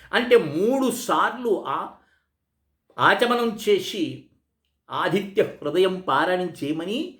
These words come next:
ఆదిత్య హృదయంలోనే ఉన్నది. త్రివారాచమ్యః అన్నాడు, అంటే మూడు సార్లు ఆచమనం చేయటం. ఇలా మీరు పరమోత్కృష్టమైనటువంటి ఈ యొక్క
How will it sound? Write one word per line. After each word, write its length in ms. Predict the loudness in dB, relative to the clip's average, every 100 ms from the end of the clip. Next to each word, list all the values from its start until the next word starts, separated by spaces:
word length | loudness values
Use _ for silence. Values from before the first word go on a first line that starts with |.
| _ _ -14
ఆదిత్య 340 | -12 -14 -6 -4 -4
హృదయంలోనే 520 | -6 -6 -6 -6 -8 -12
ఉన్నది. 260 | -16 -18 -20 _ _ _ _ _ _ _ _ _ _ _ _ _ _ _ -20 -20 _ _ _ _ _ _ _ _ _ _ _ -2
త్రివారాచమ్యః 1040 | 4 6 6 4 0 -2 -6 -6 -4 0 2
అన్నాడు, 380 | 2 -2 -10 -14
అంటే 140 | -14 -10 -8
మూడు 140 | -8
సార్లు 360 | -4 -4 -4 -8
ఆచమనం 380 | -6 -4 -4 -6
చేయటం. 420 | -8 -10 -12 -20 -20 _ _ _ _ _ _ 0
ఇలా 240 | 4 6 4 2
మీరు 280 | 0 0 -2 -4 -14 _ _ _ _ _ _ _ _ _ _ _ _ _ 0
పరమోత్కృష్టమైనటువంటి 1500 | 4 4 2 -2 -4 -4 -4 -2 -2 -2 -4 -4 -2 2 2 0 -12 _ _ _ _ _ _ _ _
ఈ 80 | 0
యొక్క 280 | 2 2